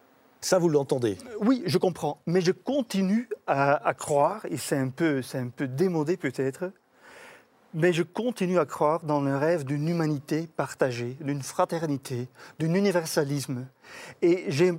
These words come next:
Speaker 2: étant donné que le réchauffement climatique nous attend et va requérir l'union de toutes nos forces, toutes nos forces, j'ai un peu du mal à vivre cette époque où l'humanité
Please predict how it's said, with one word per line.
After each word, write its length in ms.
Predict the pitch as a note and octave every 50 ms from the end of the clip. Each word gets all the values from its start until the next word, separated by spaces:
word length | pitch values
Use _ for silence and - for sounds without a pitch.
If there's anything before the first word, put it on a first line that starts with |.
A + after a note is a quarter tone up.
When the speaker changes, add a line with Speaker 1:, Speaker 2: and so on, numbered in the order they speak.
| - - _ -
Speaker 2:
étant 220 | G3+ D#3+ G3 F3+
donné 200 | E3 E3+ F#3+ G#3+ G#3
que 80 | - D#3+
le 80 | D#3+
réchauffement 500 | D3+ - F#3 - - F3 C#3 E3+ E3 D#3
climatique 440 | D#3 - E3+ C#3 D3 C3 - F3 - G3
nous 180 | E3+ E3 C#3
attend 380 | C#3+ B2+ - - - C#3+ C3 A2+ - - - - - - - -
et 80 | E3+ C#3+
va 140 | C3 D#3 D3
requérir 560 | D3 G#3 G#3 G3+ F#3 D#3+ F3+ F3 E3 - - - - - - - _ - - - - - D4+ C#4+
l'union 480 | B3 G3 F3 A#3 A3+ G#3+ A3+ G#3+ E3+ D#3
de 80 | D3
toutes 200 | C#3 - B3 - F3
nos 80 | C#3
forces, 480 | B2+ - G3+ A3 A#3+ - - - - - - - - - -
toutes 160 | C4+ B3+ G3
nos 100 | E3 C3+
forces, 420 | - - G3 G#3+ A3+ - - - - - - - - - -
j'ai 240 | - - C3+ F#3 F#3+
un 80 | F#3+ F#3
peu 200 | - B3+ C4 A3
du 120 | F3 F#3+
mal 300 | F3+ E3+ F3+ G#3 A#3 G#3+
à 80 | F3 D3
vivre 300 | C3+ E3 G3 F#3+ F3 D#3+
cette 220 | - - D3+ C3 -
époque 440 | B2+ - - E3 G#3 - - - - - - - - - - -
où 120 | - F3 E3
l'humanité 800 | E3 F#3+ G#3 G3 G3 F3 F3 C#3 - - E3 E3+ G3 A3 C4